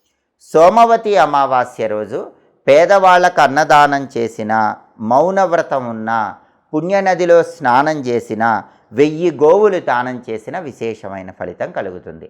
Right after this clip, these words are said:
అది సోమవతి అమావాస్యకున్న ప్రత్యేకత. అలాగే సోమవతి అమావాస్య రోజు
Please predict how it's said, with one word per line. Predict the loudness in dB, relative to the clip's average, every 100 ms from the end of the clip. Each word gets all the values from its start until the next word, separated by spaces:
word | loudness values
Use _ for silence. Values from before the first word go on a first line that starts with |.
| -10
అది | -8 -8
సోమవతి | -6 -4 -4 -6 -6 -6
అమావాస్యకున్న | -6 -6 -6 -8 -10 -14 -14
ప్రత్యేకత. | -10 -12 -12 -14 -12 -14 -16 _ _ _ _ _
అలాగే | 2 4 2 -6
సోమవతి | 0 4 4 4 2 2 0 0
అమావాస్య | 2 0 0 0 0 -2 -4 -4
రోజు | -4 -4